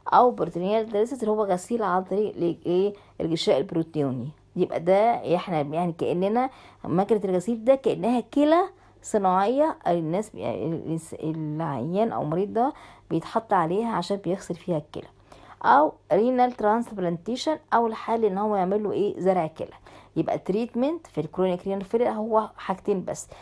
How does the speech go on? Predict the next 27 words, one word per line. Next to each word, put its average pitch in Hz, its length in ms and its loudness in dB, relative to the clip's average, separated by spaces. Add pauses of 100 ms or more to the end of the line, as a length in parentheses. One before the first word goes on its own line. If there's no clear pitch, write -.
(200)
يا 175 160 6
اما 180 280 -2 (420)
كرونيك 190 420 2 (640)
هيموداياليسيس 220 760 2
اللي 180 120 2
هو 190 200 4
غسيل 190 400 -2
كلوي 190 340 2
على 156 200 0
طول، 240 300 -4 (500)
او 269 300 6 (280)
بروتينيال 170 320 0
داياليسيس 180 420 0
او 156 260 -2
غسيل 160 280 0
بروتوني، 185 640 -2 (340)
او 262 360 4
رينال 240 300 2
ترانسبلانتيشن 202 760 -2
ان 185 100 0
هو 208 120 0
بيزرع 190 480 0
له 190 200 -2 (360)
كلى. - 160 -6 (1400)
ماشي 190 240 -2
يا 190 60 0
بنات؟ 214 420 -2